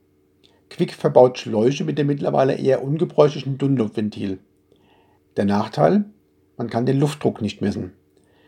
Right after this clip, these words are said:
Aus meiner Sicht wäre ein Presta oder besser noch ein Autoventil oder Schraderventil hier praktikabler.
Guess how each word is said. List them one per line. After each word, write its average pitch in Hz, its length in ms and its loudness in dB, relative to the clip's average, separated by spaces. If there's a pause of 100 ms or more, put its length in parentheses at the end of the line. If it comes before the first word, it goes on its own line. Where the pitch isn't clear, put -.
(380)
Aus - 160 -6
meiner 135 240 2
Sicht 180 240 -4
wäre 120 160 4
ein 110 160 0
Presta 165 640 0
oder 117 140 2
besser 147 240 2
noch 147 140 0
ein 143 100 2
Autoventil 127 720 0 (160)
oder 95 140 -6
Schraderventil 135 800 -4 (120)
hier 131 160 2
praktikabler. 107 680 0